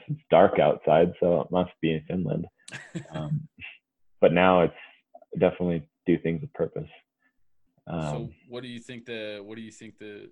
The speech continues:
Speaker 2: the future looks like? I mean, are you right now, or have
Speaker 1: Dude, I'm
Speaker 2: you,
Speaker 1: so stoked.
Speaker 2: have you planned, uh, have you planned out kinda goal-wise what you want the future to be? Are you planning another Olympic run, or are you not looking that far ahead? You're trying to keep on more of
Speaker 1: Yeah,
Speaker 2: the
Speaker 1: for sure. I think it would be
Speaker 2: focus?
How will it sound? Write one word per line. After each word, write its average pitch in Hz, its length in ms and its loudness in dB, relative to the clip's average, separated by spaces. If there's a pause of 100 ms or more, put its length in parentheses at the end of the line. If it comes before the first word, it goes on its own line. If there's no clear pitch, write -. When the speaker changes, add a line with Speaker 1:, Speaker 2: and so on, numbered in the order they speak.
Speaker 2:
the - 60 -20
future 107 540 -20
looks 113 240 -20
like? - 260 -20
I - 40 -20
mean, 85 180 -20
are 87 60 -20
you - 160 -20 (160)
right 95 200 -18
now, 95 320 -16
or 92 200 -18 (180)
have - 140 -18
Speaker 1:
Dude, - 100 6
I'm 151 100 2
Speaker 2:
you, - 60 -8
Speaker 1:
so 73 200 4
stoked. 131 340 2
Speaker 2:
have 104 160 -14
you 113 180 -14
planned, 117 580 -18 (100)
uh, 104 480 -18 (100)
have 104 120 -20
you 113 120 -18
planned 113 360 -18
out 110 260 -12
kinda 110 260 -18
goal-wise 104 960 -14 (100)
what 101 200 -16
you 107 120 -18
want 101 160 -18
the - 60 -20
future 110 280 -20
to 95 60 -20
be? 135 200 -10
Are 160 40 -8
you 101 180 -14 (340)
planning 104 260 -16
another 101 280 -18
Olympic 113 400 -18
run, 147 300 -10
or 117 80 -12
are - 20 -12
you 101 220 -16
not 98 180 -16
looking 101 220 -18
that 101 160 -18
far 98 220 -16
ahead? 92 280 -18
You're 92 120 -20
trying 92 240 -20
to 92 60 -20
keep 95 320 -20
on 90 360 -20 (580)
more 98 180 -20
of 95 60 -16
Speaker 1:
Yeah, 135 300 12
Speaker 2:
the - 60 4
Speaker 1:
for 127 100 6
sure. 170 200 10
I 120 120 12
think 135 200 6
it 135 60 10
would 98 100 6
be 104 100 8
Speaker 2:
focus? - 120 -2